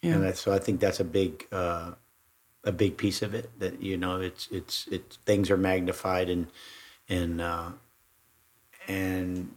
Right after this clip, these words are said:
Speaker 2: but then so are the, you know, the intensity, but so are the blessings, right? So there's
Speaker 1: Right.
Speaker 2: nothing like the,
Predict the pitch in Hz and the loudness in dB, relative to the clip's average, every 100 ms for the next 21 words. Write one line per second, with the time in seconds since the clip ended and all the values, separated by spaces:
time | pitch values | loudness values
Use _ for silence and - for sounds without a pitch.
0 | - 101 - - 98 92 - 113 98 95 | -2 0 0 0 2 4 6 6 6 4
1 | 92 - 110 92 82 - - - - 110 | 2 0 0 0 -2 -10 -20 -20 4 6
2 | 104 - 123 117 107 107 101 - 113 101 | 8 8 8 8 4 4 4 4 6 6
3 | 98 87 101 104 - 90 87 90 92 - | 4 2 2 4 0 -4 -4 -4 -2 0
4 | 98 92 113 101 104 95 92 - 101 | 4 6 6 4 2 2 0 0 0